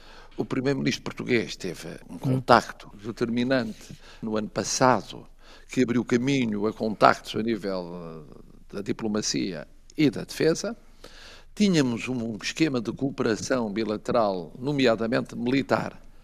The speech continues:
Speaker 1: suficientemente amplo e flexível para permitir, a partir daí, construir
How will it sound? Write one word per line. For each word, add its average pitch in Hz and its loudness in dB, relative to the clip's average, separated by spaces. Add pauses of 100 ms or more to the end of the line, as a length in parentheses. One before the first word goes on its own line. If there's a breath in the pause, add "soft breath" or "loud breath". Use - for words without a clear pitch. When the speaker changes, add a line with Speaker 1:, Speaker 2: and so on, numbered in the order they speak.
(460 loud breath)
Speaker 1:
suficientemente 143 6
amplo 127 8
e 110 2
flexível 113 2
para 113 -2
permitir, 120 2 (240)
a 107 0
partir 135 6
daí, 131 8
construir 120 -2